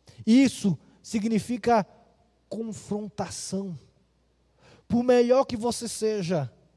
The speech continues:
você ainda não é igual a Deus. E se você ainda não é igual a Deus, a verdade de Deus vai continuar confrontando o seu coração, os seus ideais, os seus pensamentos,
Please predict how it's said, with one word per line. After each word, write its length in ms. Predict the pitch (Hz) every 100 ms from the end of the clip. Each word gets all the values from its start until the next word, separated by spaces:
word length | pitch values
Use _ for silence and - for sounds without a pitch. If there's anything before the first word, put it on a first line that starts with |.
| _ _ _ _
você 240 | 170 175 196
ainda 240 | 196 185
não 380 | 185 185 220 208
é 100 | 165
igual 360 | 170 160 156 160
a 40 |
Deus. 600 | 143 131 123 - - - _ _ _ _ _ _ _ _ _ _ - 147
E 80 |
se 100 | 202
você 280 | 226 220 -
ainda 200 | 233 220
não 280 | 214 233 226
é 80 | 220
igual 220 | 196 196
a 20 |
Deus, 420 | 175 175 156 - - - -
a 80 | 170
verdade 460 | 190 180 190 185
de 60 | 180
Deus 200 | 180 180
vai 80 | 175
continuar 360 | 180 180 175
confrontando 640 | 175 156 180 165 160 160 151
o 40 |
seu 160 | - 143
coração, 560 | 147 139 - 151 147 - _
os 80 | -
seus 160 | 165
ideais, 460 | 156 147 143 147 - _
os 80 | -
seus 140 | 165
pensamentos, 560 | 160 - 143 151 151